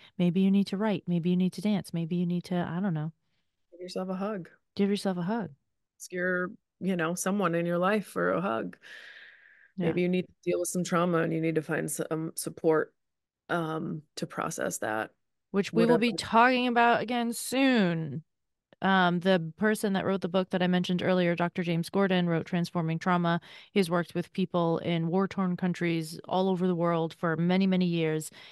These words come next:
Speaker 1: He is going to be a guest on Friday this month.
Speaker 2: It's very exciting.
Speaker 1: Very exciting.
Speaker 2: <laughs> I love this.
Speaker 1: I do too.
Speaker 2: I have one other thing I want to mention.
Speaker 1: All right,
Speaker 2: Is that
Speaker 1: do
Speaker 2: all
Speaker 1: it.
Speaker 2: right?
Speaker 1: Yeah.
Speaker 2: Well, first of all,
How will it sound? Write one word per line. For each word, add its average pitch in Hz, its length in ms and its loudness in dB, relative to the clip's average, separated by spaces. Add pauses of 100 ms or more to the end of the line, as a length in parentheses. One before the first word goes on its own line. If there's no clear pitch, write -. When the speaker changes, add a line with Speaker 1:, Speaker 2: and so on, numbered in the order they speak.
(180)
Speaker 1:
He 196 220 2
is 165 160 -2
going 165 220 0
to 170 120 -6
be 165 220 -2
a 156 80 -4
guest - 340 -8
on 147 160 -6
Friday 98 640 -4 (1000)
this - 180 -12
month. 151 440 -8 (460)
Speaker 2:
It's 151 140 -16
very 151 280 -6
exciting. 156 680 -6
Speaker 1:
Very 170 440 2
exciting. - 520 -8 (440)
Speaker 2:
<laughs> - 540 -4
I 190 100 6
love 135 300 -2
this. - 400 -2 (240)
Speaker 1:
I 170 80 -4
do - 160 -6
too. 170 240 -10 (880)
Speaker 2:
I - 20 4
have 170 100 4
one 175 140 2
other 190 220 4
thing 175 180 2
I 170 40 4
want 160 180 2
to 165 80 -8
mention. 160 500 -2
Speaker 1:
All 185 100 2
right, 175 120 2
Speaker 2:
Is 160 60 0
that - 0 -
Speaker 1:
do 151 60 2
Speaker 2:
all 156 60 2
Speaker 1:
it. 160 40 2
Speaker 2:
right? - 60 -6 (360)
Speaker 1:
Yeah. 180 200 -8 (1600)
Speaker 2:
Well, 170 140 2
first 190 260 0
of 180 80 2
all, 156 320 4